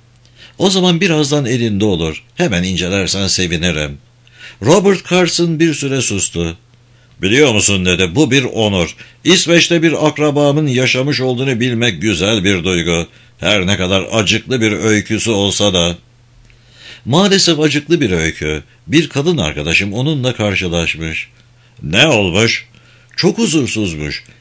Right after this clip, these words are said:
İki bin sekiz Mayıs'ında Everest Dağı'na tırmanan şimdiki savunma bakanımız Johannes Forsell hakkında ipe sapa gelmez şeyler söylemiş." "İki bin sekiz Mayıs'ı mı dedin?"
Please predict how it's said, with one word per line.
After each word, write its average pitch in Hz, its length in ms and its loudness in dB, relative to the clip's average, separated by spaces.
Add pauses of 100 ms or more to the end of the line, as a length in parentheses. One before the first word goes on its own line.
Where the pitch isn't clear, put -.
(100)
İki 165 220 -2
bin 175 120 4
sekiz 160 360 -2
Mayıs'ında 127 520 -2
Everest 117 460 -2
Dağı'na 110 340 -2
tırmanan 90 480 -2
şimdiki 151 460 -2
savunma 131 500 -2
bakanımız 85 580 -2 (240)
Johannes 156 560 2
Forsell 147 420 0
hakkında 143 440 -2
ipe 151 300 0
sapa 139 300 -2
gelmez 120 440 -2
şeyler 110 400 0
söylemiş." 90 640 -2 (1000)
"İki 110 260 -4
bin 123 100 0
sekiz 135 380 2
Mayıs'ı 170 380 0
mı 98 140 0
dedin?" 80 360 -2